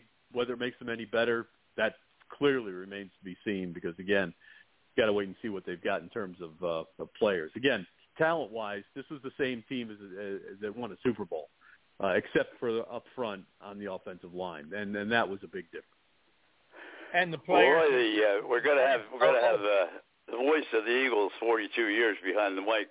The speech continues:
Speaker 3: Merrill Reese is gonna join us, not the next half hour, but the following half hour. Uh, but, uh, just a, a thought from you, uh, on the Eagles and the Giants,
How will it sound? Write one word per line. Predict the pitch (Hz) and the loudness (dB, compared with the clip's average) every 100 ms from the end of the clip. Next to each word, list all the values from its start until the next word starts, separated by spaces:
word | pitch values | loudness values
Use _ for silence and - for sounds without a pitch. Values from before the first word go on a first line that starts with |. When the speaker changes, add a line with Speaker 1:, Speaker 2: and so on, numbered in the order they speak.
| - | 0
Speaker 3:
Merrill | 107 101 | 2 4
Reese | 107 95 95 | 2 0 -6
is | 92 | 0
gonna | 98 85 | 2 2
join | 101 101 92 | 2 2 2
us, | - - - - | -2 -14 -20 -6
not | 110 113 | 2 2
the | 110 | 4
next | 113 120 - | 4 2 2
half | 107 98 95 | 2 4 4
hour, | 98 | 4
but | 95 92 | 4 0
the | - - | -4 0
following | 120 113 95 85 | 2 4 4 2
half | 92 90 - 78 | 2 2 2 2
hour. | 80 85 - - - - - - | 4 2 0 -14 -18 -18 -12 0
Uh, | 101 92 | 2 4
but, | 101 101 - | 2 2 2
uh, | 104 101 - - - | 2 0 -10 -20 -2
just | 151 - | -2 4
a, | 113 131 113 | 2 4 2
a | - | 2
thought | 139 147 - | 4 2 4
from | 117 117 | 0 4
you, | 131 127 120 107 | 4 6 6 6
uh, | 104 101 95 - - _ _ 113 | 6 4 2 -2 -20 _ _ -2
on | 113 | 0
the | 113 | 2
Eagles | 135 127 120 101 | 2 4 2 2
and | 107 | -2
the | 101 98 | -2 0
Giants, | 127 131 131 | 2 2 0